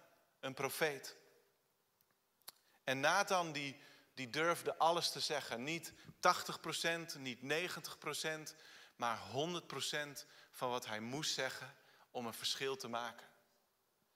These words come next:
En David heeft op een gegeven moment gezondigd. Hij heeft geslapen met Batseba. Hij heeft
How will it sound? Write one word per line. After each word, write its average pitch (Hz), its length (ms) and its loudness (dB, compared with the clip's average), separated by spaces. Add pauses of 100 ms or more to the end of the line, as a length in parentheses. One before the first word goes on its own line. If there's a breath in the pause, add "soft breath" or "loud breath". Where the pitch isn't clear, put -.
(320 soft breath)
En 127 140 -4
David 160 380 4
heeft 160 240 0
op 143 100 -2
een 143 60 -6
gegeven 156 220 0
moment 139 260 -4
gezondigd. 165 760 -4 (760 soft breath)
Hij 131 160 0
heeft 139 320 -2
geslapen 160 640 4
met 131 180 -2
Batseba. 156 600 4
Hij 135 180 0
heeft 127 360 -4